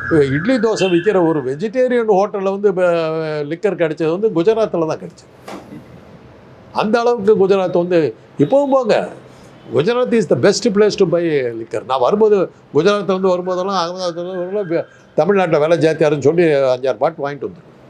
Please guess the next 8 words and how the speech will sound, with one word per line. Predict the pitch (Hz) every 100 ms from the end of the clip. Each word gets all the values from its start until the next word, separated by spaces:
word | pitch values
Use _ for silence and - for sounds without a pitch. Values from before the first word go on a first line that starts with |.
| - - - - - -
சீப்பா | 160 131 107
இருக்குது. | 87 - - - - -
அதே | 240 240
மாதிரி | 247 247
தான் | 233
இங்க | 208 196
தமிழ்நாட்டுல | 202 214 214 180 190
பாண்டிச்சேரி, | 156 190 147 110